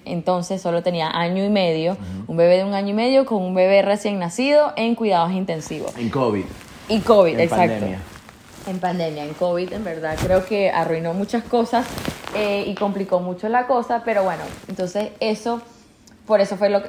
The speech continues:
Speaker 1: por eso pasamos. Ya después de que salimos de, del, de, del bebé que salió de cuidados intensivos, que lo pudimos traer a casa, les dio covid, nos dio covid.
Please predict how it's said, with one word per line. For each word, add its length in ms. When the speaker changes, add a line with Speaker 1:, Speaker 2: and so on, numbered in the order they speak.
Speaker 1:
por 160
eso 160
pasamos. 440
Ya 320
después 520
de 120
que 140
salimos 440
de, 280
del, 500
de, 580
del 260
bebé 280
que 80
salió 220
de 80
cuidados 280
intensivos, 460
que 80
lo 120
pudimos 320
traer 280
a 120
casa, 440
les 220
dio 220
covid, 380
nos 240
dio 240
covid. 380